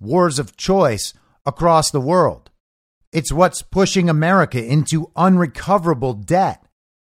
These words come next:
and causing the immigration crisis. These people are criminals, and Donald Trump is sent to destroy them. That's what he's been focused on this entire time.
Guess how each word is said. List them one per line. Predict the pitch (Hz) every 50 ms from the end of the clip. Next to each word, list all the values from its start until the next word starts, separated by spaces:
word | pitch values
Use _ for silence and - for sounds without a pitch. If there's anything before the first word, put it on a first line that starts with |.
| _ -
and | 151 160 151 -
causing | - - - 196 208 214 156 156 156 143
the | 127 147 151 147
immigration | 147 147 120 120 160 185 196 180 - 147 110 98
crisis. | - 110 110 95 85 - - - - - - - - _ _ _ _ _ _ _ _ _ _ _ _ _ -
These | 139 156 160 117 -
people | - 160 196 208 - 214 190 165 151 160 _ -
are | 135 143 127
criminals, | - - 165 196 196 202 190 151 120 104 107 107 95 - - _ -
and | 135 143 139 117
Donald | 139 147 160 175 180 180 160 117
Trump | - - 165 180 175 170 160 117 - - -
is | 139 131 117 - -
sent | - 160 156 156 165 170 - -
to | - 147 143 120
destroy | 104 120 110 - - - - 143 151 160 170 170 170 151
them. | 110 101 107 92 82 67 - _ _ _ _ _ _ _ _ -
That's | 101 135 160 180 - - -
what | 151 170 180 175 -
he's | 107 151 170 160 143 123
been | 143 156 151 143
focused | - - 165 175 170 - 160 123 - -
on | 131 123 123 120 113
this | 107 135 135 - -
entire | 131 117 - 139 127 127 123 113 110
time. | - 151 151 151 143 -